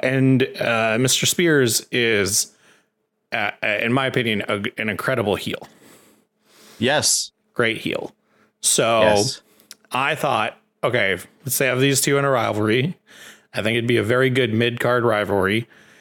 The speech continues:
Speaker 1: Um, and obviously you can include the factions of the Dark Order and the Pinnacle. But the way I wanted to spice this up is that, um, there has been an online campaign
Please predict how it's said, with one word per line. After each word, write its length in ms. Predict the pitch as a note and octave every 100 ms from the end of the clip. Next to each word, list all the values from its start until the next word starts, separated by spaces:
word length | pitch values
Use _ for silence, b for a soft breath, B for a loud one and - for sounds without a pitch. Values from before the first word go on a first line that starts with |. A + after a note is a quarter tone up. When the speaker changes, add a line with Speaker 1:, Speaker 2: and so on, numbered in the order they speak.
| b -
Speaker 1:
Um, 640 | G#2 G#2+ G2+ G2+ G2+ G2+ - _ _
and 140 | - G#2
obviously 380 | A2+ A#2 A2+ B2
you 160 | A#2
can 180 | A2+ A2+
include 320 | A2 - C#3
the 60 | B2
factions 500 | C#3+ B2 A#2+ B2+ A#2
of 160 | A2+
the 60 | A#2
Dark 260 | A2+ A2 A#2
Order 340 | G#2+ A2+ A2+
and 240 | G#2+ G#2
the 60 | A2
Pinnacle. 520 | - G2+ G#2+ G#2 - b b b b b _
But 460 | C#3 C3+ A#2+ A2 - _ _ _ -
the 100 | A#2
way 100 | G#2
I 120 | A2
wanted 220 | A#2+ A2
to 60 | G2+
spice 300 | - G#2 G2
this 220 | E3 F3+
up 240 | B2 A2 - -
is 220 | - G#2+
that, 360 | G#2 G#2 F#2+ - - _ _ -
um, 420 | G#2+ G2+ F#2 F#2+ B B B B B B B _
there 240 | - A#2+ C#3
has 120 | C#3
been 200 | C3+ C3+
an 180 | A#2+ A#2
online 480 | B2 A#2+ C3 C3 C3
campaign 800 | - B2+ A#2 A#2 A2+ G#2 G#2